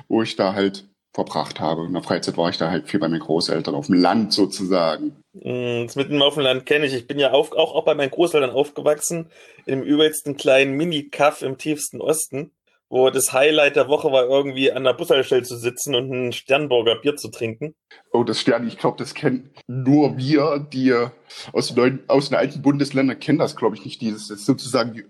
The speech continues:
Speaker 1: Oettinger.
Speaker 2: Stimmt, <laughs> das Oettinger des Ostens.
Speaker 1: Das Oettinger des Ostens ist, da viele sagen, "Oh, das Stern ist doch super, oder das Oettinger ist doch super." Aber na ja.
Speaker 2: Na gut, kommen wir mal zu irgendwelchen medizinischen Themen, zumindest jetzt mal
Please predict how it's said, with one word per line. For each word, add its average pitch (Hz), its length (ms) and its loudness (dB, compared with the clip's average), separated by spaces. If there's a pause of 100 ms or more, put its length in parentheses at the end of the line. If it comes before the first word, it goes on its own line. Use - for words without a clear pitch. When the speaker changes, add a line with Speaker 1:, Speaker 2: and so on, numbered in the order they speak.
Speaker 1:
Oettinger. 104 560 -2 (180)
Speaker 2:
Stimmt, 135 580 -4
<laughs> - 60 -6
das 147 240 0
Oettinger 160 360 4
des 143 140 2
Ostens. 139 520 0 (240)
Speaker 1:
Das - 260 0
Oettinger 151 400 2
des 135 220 0
Ostens 147 400 -2
ist, - 180 -6
da 113 60 -4
viele 117 160 -2
sagen, 113 180 0
"Oh, 151 380 4
das 135 120 0
Stern 139 280 0
ist 151 160 -12
doch 131 80 -6
super, 151 240 -8
oder 110 160 -2
das 98 160 -10
Oettinger 147 260 -6
ist 123 140 -6
doch 95 80 -20
super." 131 560 -8 (380)
Aber 120 200 0
na 127 160 0
ja. - 160 -2 (400)
Speaker 2:
Na 151 120 0
gut, 120 260 -4
kommen 202 180 2
wir 208 80 4
mal 165 240 4
zu 165 140 -4
irgendwelchen 170 520 0
medizinischen 180 680 -4
Themen, 170 360 0
zumindest 139 360 -6
jetzt 143 180 -2
mal 120 420 4